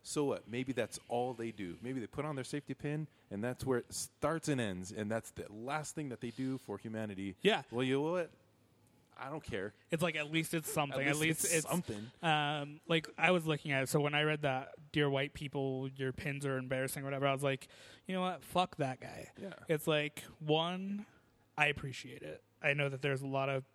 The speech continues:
Speaker 2: P O Cs out there that are like, "Yeah, that's cool. Thanks."
Speaker 1: Yeah.
Speaker 2: Um, like Shannon said on Geek Show this week, he's like,
Speaker 1: I didn't
Speaker 2: "This
Speaker 1: hear it.
Speaker 2: is literally the least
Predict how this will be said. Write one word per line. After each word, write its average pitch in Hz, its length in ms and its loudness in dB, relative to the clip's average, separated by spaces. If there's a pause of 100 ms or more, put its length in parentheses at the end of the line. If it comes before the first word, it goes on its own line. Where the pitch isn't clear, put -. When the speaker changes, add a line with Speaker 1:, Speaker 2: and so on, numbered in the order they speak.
(160)
Speaker 2:
P 151 200 0
O 139 100 4
Cs 143 340 -2
out 127 200 0
there 131 160 0
that 131 120 0
are 139 40 0
like, 147 220 -6
"Yeah, 202 200 2
that's 147 180 -4
cool. 147 320 0
Thanks." - 480 -2 (520)
Speaker 1:
Yeah. 143 300 4
Speaker 2:
Um, 135 180 -4 (220)
like 143 140 2
Shannon 160 400 2
said 139 260 4
on 131 360 2
Geek 151 260 -4
Show 139 180 2
this 127 240 -2
week, 120 200 -4
he's 143 180 -4
like, 135 140 2
Speaker 1:
I 95 80 -4
didn't 180 100 0
Speaker 2:
"This 151 180 2
Speaker 1:
hear 165 80 4
it. 156 60 4 (100)
Speaker 2:
is 143 220 -4 (320)
literally 156 540 4
the 143 140 4
least 139 720 -6